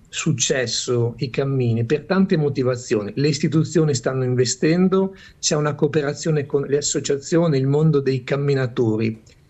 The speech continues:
il mondo accademico, tra poco infatti interverremo a un convegno dedicato all'UNESCO, alla Via Francigena, e soprattutto, non ultimo per importanza, il tema dei,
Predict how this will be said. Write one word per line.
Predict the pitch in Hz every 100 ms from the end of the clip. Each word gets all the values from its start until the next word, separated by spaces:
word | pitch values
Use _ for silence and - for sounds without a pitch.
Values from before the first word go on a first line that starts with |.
| -
il | 143
mondo | 165 208 190
accademico, | 170 160 156 143 175 147 123 110
tra | - 120
poco | 147 147
infatti | 135 131 147 - 127
interverremo | 127 123 131 123 127 139 139 127
a |
un | 120 127
convegno | - 127 127 139 139
dedicato | 113 113 135 123 123
all'UNESCO, | 117 135 127 -
alla | 123 123
Via | 135
Francigena, | 139 185 190 185 190 165 -
e | 165
soprattutto, | 170 175 160 170 165 202 - 175
non | 147 165 160
ultimo | 147 131 123 123 120
per | 127
importanza, | 139 151 180 147 135 170
il | 156
tema | 151 139 143
dei, | 131 131 131 127